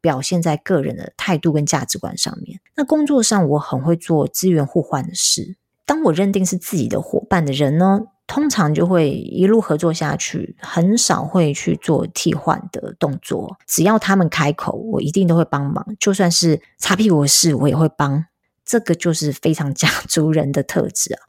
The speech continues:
我身上社会人的特质非常明显，我这么爱分享，爱到都开了一个 podcast 的频道，还不够明显吗？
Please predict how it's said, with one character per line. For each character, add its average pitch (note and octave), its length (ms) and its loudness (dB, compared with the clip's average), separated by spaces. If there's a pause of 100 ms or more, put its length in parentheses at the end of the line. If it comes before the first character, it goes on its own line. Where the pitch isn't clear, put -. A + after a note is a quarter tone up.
(140)
我 G3+ 140 2
身 D#4 160 0
上 D4+ 160 2
社 A#3+ 180 2
会 A#3 140 4
人 D#3 160 2
的 D3+ 80 0
特 E3+ 240 0
质 - 320 -8 (140)
非 F#3 120 4
常 E3+ 140 0
明 D3 180 -4
显， - 340 -4
我 F3 60 6
这 G3+ 140 2
么 G3+ 80 6
爱 F#3 160 2
分 D#3+ 260 0
享， - 220 4 (120)
爱 B3 140 4
到 A#3 160 6
都 A3+ 140 4
开 A3 240 2
了 G#3+ 60 6
一 G3 40 4
个 G3 80 2
podcast F#3+ 460 0
的 E3 80 0
频 D#3 260 -2
道， E3+ 140 2
还 E3 160 2
不 F3+ 100 2
够 F#3 160 2
明 D3+ 200 -2
显 - 260 -4
吗？ - 220 -10